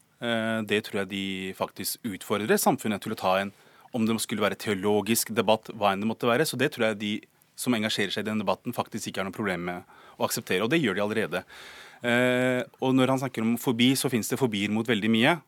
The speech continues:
og det er godt etablerte uttrykk. Eh, når det kommer til antisemittisme, så er det også, var det motstand for bruken av antisemittisme. Så det vil alltid være motstand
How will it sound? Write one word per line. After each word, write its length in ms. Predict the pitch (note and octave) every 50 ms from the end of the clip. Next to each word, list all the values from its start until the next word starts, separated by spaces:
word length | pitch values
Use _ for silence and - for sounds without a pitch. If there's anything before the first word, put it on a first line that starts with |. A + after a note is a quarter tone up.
| -
og 80 | C3 A#2+
det 60 | B2
er 80 | G#2+ G#2
godt 160 | G2 - -
etablerte 420 | - A2+ G#2+ F#2+ F#2 F2+ - G#2
uttrykk. 380 | G2 F2+ - - F#2 F2 - - _ _ - - - - - - - - - -
Eh, 220 | B2 A#2+ A#2+ A#2+
når 100 | A#2 A#2+
det 100 | A#2+ B2
kommer 160 | - A#2+ A2+
til 120 | A2+ - -
antisemittisme, 640 | B2+ G#2+ - B2 - C#3+ C#3 - D3+ C3 - C3+ -
så 160 | - E3+ C#3
er 120 | A2+ G#2+
det 100 | G2+ A#2+
også, 140 | A2 - F#3+
var 80 | G3+ F#3+
det 120 | G3 G3
motstand 460 | G3 F3+ C3 - - - A#2+ A#2 A#2
for 140 | - A#2 A2 A#2 - - _ -
bruken 380 | G#2 G#2+ A2 G#2 - A#2+ A#2+
av 140 | B2 A2 G2
antisemittisme. 580 | - C3+ C#3+ G3+ G#3+ - D#3 - - A2 F#2 - - _ _ _ _ _ _ _ _ _ _ -
Så 180 | - - D3+ C#3+
det 160 | C#3 C3 B2
vil 80 | B2
alltid 240 | C3 A2 G2+ - G3
være 160 | F3 D#3 D#3+
motstand 580 | E3+ E3+ D#3+ C3+ A2 - - - A#2+ A#2+ B2 B2